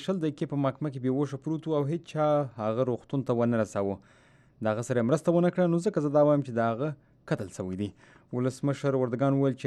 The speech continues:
هغه به دا مسله پرې نږدي او د مصر د حکومت نه به ځواب وغواړي. هغه وویل چې د اسلامي ملکونو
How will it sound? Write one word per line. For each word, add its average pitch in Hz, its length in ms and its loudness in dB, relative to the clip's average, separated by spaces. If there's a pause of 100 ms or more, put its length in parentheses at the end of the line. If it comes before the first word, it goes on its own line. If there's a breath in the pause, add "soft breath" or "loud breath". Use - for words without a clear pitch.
(120)
هغه 131 180 0
به 135 100 2
دا 127 120 2
مسله 127 320 -2
پرې 131 140 -4 (100)
نږدي 165 300 0
او 175 120 4
د 160 140 0
مصر 160 400 0
د 135 100 2
حکومت 127 460 -2
نه 113 100 -2
به 107 140 -2
ځواب 101 240 -2
وغواړي. 110 280 2 (460 soft breath)
هغه 135 140 0
وویل 151 180 4
چې 131 160 -4
د 131 120 2
اسلامي 135 280 0
ملکونو 135 400 0